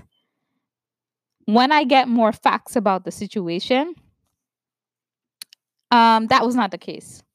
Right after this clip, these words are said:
right? It was just not, it was not about the Black man not protecting the Black woman and all of that. It was about pure mental illness, depravity, um, and self-hate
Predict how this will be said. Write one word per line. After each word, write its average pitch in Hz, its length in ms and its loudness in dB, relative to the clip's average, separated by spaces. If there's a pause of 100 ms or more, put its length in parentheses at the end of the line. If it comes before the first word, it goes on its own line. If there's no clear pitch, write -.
right? 226 320 -2
It 220 140 -8
was 240 140 -2
just 226 140 -10
not, 214 320 0
it 220 100 -2
was 247 120 -4
not 254 200 2
about 208 260 0
the 202 80 -2
Black 190 260 -4
man 185 360 -8 (300)
not 185 140 -8
protecting 202 380 -8
the 180 60 -12
Black 175 280 -6
woman 180 460 -8
and 165 120 -12
all 165 160 -6
of 165 100 -10
that. 175 200 -6
It 190 80 -8
was 208 180 -8
about 180 380 -2 (540)
pure 247 480 4
mental 214 640 -2
illness, 214 600 0
depravity, 240 1000 -2 (400)
um, 190 520 -2 (120)
and 196 280 -2
self-hate - 800 -2